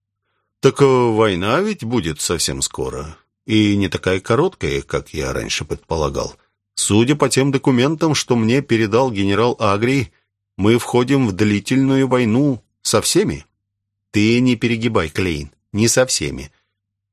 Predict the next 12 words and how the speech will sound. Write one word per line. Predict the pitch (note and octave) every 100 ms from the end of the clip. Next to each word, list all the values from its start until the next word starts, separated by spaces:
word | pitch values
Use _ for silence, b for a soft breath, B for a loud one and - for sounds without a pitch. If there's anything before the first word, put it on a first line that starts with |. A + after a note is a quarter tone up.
| _ _
Но | A2 F3+
действительно | A#3 A#3 D#3 D#3+ F3 F3 F3
надолго. | D#3+ D#3 C3 G2+ F#2+ F#2 F2+ F#2 D#2+
Вот | G#2+ A#2
только | - D3 - C#3+
это | C#3 C3+ C3
не | C3
повод | - E3 D3
бросать | A2+ B2+ B2 C#3+ -
все | - - C#3
наши | B2+ B2 C3+
дела. | A#2+ A#2+ D#2